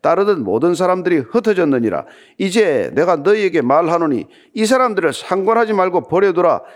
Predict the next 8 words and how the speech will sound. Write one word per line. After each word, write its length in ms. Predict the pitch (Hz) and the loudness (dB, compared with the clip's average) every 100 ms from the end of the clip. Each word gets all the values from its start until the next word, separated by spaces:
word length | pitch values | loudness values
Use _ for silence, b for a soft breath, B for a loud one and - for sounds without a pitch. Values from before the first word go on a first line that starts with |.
| B | B
이 180 | 185 202 | -6 -6
사상과 600 | - 240 226 208 165 135 | -2 -2 0 0 0 0
이 120 | 190 - | -2 -4
소행이 300 | 175 180 156 | -2 0 0
사람으로부터 640 | - 123 143 170 170 147 160 | -2 -2 0 0 -2 -2 0
났으면 440 | 156 - 156 131 | 0 -2 -2 0
무너질 360 | 147 220 190 151 | 0 0 -2 -4
것이요, 480 | 110 - 90 80 | -4 -4 -6 -6